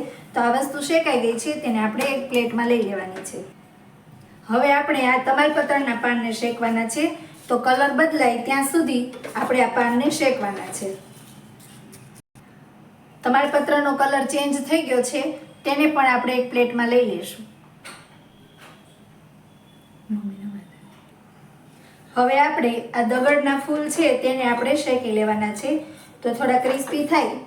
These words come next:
ત્યાં સુધી આપણે તેને શેકવાના છે. આ પાન એકદમ ક્રિસ્પી થઈ ગયા છે, તેને પણ આપણે એક પ્લેટમાં લઈ લેવાના છે. હવે આપણે આ જીરુંને શેકશું.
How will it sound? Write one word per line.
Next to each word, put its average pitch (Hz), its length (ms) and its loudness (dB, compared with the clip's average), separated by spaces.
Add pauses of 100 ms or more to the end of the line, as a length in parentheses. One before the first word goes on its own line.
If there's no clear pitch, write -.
(260)
ત્યાં 254 180 4
સુધી 254 300 2
આપણે 226 280 0
તેને 247 280 2
શેકવાના 202 600 -4
છે. - 500 -16 (1600)
આ 240 100 -2
પાન 285 320 2
એકદમ 262 320 0
ક્રિસ્પી 269 380 -6
થઈ 311 260 2
ગયા 262 180 2
છે, 240 340 -2 (320)
તેને 285 240 2
પણ 285 140 2
આપણે 247 280 2
એક 247 160 0
પ્લેટમાં 254 420 2
લઈ 254 140 -2
લેવાના 190 440 -2
છે. 196 260 -8 (2000)
હવે 247 220 4
આપણે 294 260 2
આ 247 140 2
જીરુંને 294 420 2
શેકશું. 277 560 0